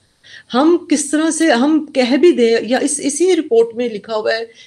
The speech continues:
कि जी, हम, अ, by, अ, ट्वेंटी थर्टी हम इतनी गाड़ियों को जो है, वो इलेक्ट्रिक ब-, व्हीकल बना देंगे, इतना ये कर लेंगे। You know, this is not going to happen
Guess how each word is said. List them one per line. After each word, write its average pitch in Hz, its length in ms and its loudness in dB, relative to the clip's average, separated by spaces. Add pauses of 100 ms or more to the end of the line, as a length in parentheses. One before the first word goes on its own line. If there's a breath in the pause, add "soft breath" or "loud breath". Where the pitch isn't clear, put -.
(160 loud breath)
कि 240 80 4
जी, 262 180 0
हम, 240 360 -2
अ, 247 140 2
by, 233 600 2
अ, 208 320 -4 (340 soft breath)
ट्वेंटी 262 320 0
थर्टी 226 580 -4 (280 loud breath)
हम 247 260 -4
इतनी 269 360 -4
गाड़ियों 226 420 -2
को 240 120 -2
जो 233 140 -4
है, 214 280 -4
वो 220 680 -2
इलेक्ट्रिक 233 540 -4
ब-, 214 240 -2
व्हीकल 214 300 -6
बना 196 300 -6
देंगे, 208 300 -6
इतना 226 300 -6
ये 214 220 -6
कर 226 200 -6
लेंगे। 220 380 -4 (380 loud breath)
You 302 100 -2
know, 311 140 -2
this 294 160 -2
is 285 200 -4
not 247 140 -6
going 208 200 -4
to 196 120 -8 (100)
happen 165 360 -8